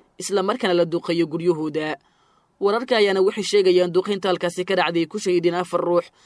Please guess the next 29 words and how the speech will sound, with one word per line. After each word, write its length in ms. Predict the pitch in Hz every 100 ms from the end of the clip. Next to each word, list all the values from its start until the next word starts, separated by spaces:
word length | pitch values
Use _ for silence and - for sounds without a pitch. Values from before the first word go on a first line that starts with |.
| _ _ _
halkii 300 | 247 233 196 180
dhaawacyo 220 | 180 208
kala 140 | 185 175
duwan 180 | 175
soo 200 | 175 185 175
gaareen 300 | 165 165 156
kuwo 160 | 180
kale 160 | 185 165
aad 100 | 160
u 60 | 175
badan, 280 | 170 175 175 - _ -
dumar 320 | 143 190 180
iyo 80 | 170
carruurna 340 | 143 165 175 165
ay 100 | 151
ka 100 | 170
mid 160 | 156 143
yihiin. 440 | 156 156 151 147 - _ _ _ _ _ _ _ -
Dadka 300 | 247 254 214
dhaawacyada 420 | 185 185 202 196 -
qaba 160 | 180 180
iyo 140 | 180
kuwa 200 | - 190
shuhadada 360 | 180 180 190 180
ayaana 240 | 175 170
waxaa 260 | 175 - 175
martigelinaya 840 | 175 - 175 180 180 170 170 - _ _ _ -
isbitaalka 640 | 180 185 185 226 190
Al 80 | 185